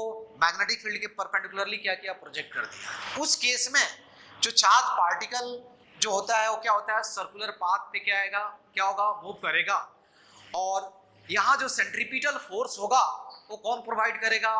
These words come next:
मैग्नेटिक फोर्स। क्यों? क्योंकि मैग्नेटिक फोर्स जो होगा always क्या होगा, V और B, B पे क्या होगा, परपेंडिकुलर होगा। ठीक है, तो whenever charge particle is projected in the uniform magnetic field perpendicular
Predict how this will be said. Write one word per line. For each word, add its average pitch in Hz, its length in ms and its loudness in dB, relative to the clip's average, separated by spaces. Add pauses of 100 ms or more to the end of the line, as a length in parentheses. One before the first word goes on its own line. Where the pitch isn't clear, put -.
(220)
मैग्नेटिक 165 440 0
फोर्स। - 240 -4
क्यों? 277 180 2
क्योंकि 247 240 -8
मैग्नेटिक 214 480 2
फोर्स 240 180 -10
जो 233 100 -6
होगा 214 160 2 (100)
always 233 220 -6
क्या 226 120 -4
होगा, 208 240 -2 (440)
V 220 240 2
और 208 300 -4
B, 214 100 -8 (180)
B 214 160 -2
पे 226 80 -6
क्या 220 160 0
होगा, 214 280 2 (380)
परपेंडिकुलर 156 540 -2
होगा। - 300 -18 (200)
ठीक 233 180 0
है, 240 160 2 (440)
तो 240 380 -4 (300)
whenever 254 420 4 (120)
charge 233 320 2
particle 208 400 -2
is 214 160 -12
projected 202 560 -2 (120)
in 175 100 -14
the 185 80 -4
uniform 180 480 -4
magnetic 160 440 2
field 165 160 0 (140)
perpendicular 170 500 -4